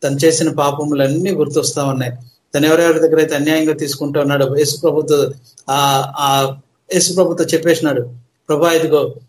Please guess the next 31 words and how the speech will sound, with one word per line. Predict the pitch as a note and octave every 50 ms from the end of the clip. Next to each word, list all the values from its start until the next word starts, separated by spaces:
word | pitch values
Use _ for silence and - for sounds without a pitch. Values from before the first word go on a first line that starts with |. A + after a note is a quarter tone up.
| _ _ -
నేను | D#3 D#3
ఎవరి | E3 E3+ F3
దగ్గర | F3+ F#3 F3+ F3 E3+
అయితే | E3+ E3 E3 E3 D#3 C3+ B2 A#2+ - - _ _ _ _ -
అన్యాయంగా | D3 D3+ E3 F3 F3+ F3+ F3 F3 E3+ E3+
తీసుకున్నాను | D#3+ E3 E3 D#3 D3+ - - D3+ D#3 D3+ D3+ D3+
వారికి | D3 C#3+ C#3 C3+ C#3
నాలుగు | C#3 C3+ C#3+ D3 C#3
అంతలు | D3 C#3 C3+ C#3+ C3 C3+
ఇస్తా, | C3 - - B2 A#2 - _ _ _ _ _ _ _ _ _ _ _ _ _ _ _ _ _ _ _ _ _ _ _ _ _ _ _ -
నా | D3 C3+
సగం | - D#3+ D3 D#3+ E3
ఆస్తిని | E3 F3+ F3 - - - D#3+
పేదలకు | C#3 D3+ D#3+ D#3+ E3 D#3 D#3 D#3+
ఇచ్చేస్తున్నాను, | - - D3 C#3 B2 - C#3 C3 B2+ B2 A#2+ - - - - _ _ _ _ _ _ _ _ _ _ _ _ _ _ _ _ -
మిగిలిన | D#3 D#3 F3 F3+ F3+ F3
దాంట్లో | E3+ D#3+ D#3 D3+ D#3+ F3+ G3+ A3+ - - - _ _ _ _ _ -
నేను | C#3+ C#3+ D#3
ఎవరి | E3 F3 E3+
దగ్గర | F#3 F3+ E3 E3+ E3+
అయితే | E3 D#3+ D#3+ D#3 C#3 B2 A#2+ - - - _ _ _ -
ఒక | C#3+ - D3+
రూపాయి | C#3+ C#3 C#3+ E3 E3 D#3+ F#3+ F3 E3+
తీసుకుంటే | E3 D#3+ D3 - - E3 D3+ D3
వాళ్ళకి | D3 C#3+ C#3 C3+ C3 D3 C3+
నాలుగు | C3+ C3 C#3 C#3 C#3 C#3 C#3
రూపాయలు | C#3 C#3 C#3 C3+ C#3 C3+ C3+
చొప్పున | - - B2 B2 C3 C3
నేను | C3 B2+ B2+
వాళ్ళకి | B2+ B2 A#2+ B2 A#2+ - D3+ F3+ G3 - - - _ _ _ _ _ _ _ _ _ -
ఇచ్చేస్తాను." | B2 - - B2+ A#2+ A#2+ - - A#2+ A#2+ A#2+ A#2+ - D4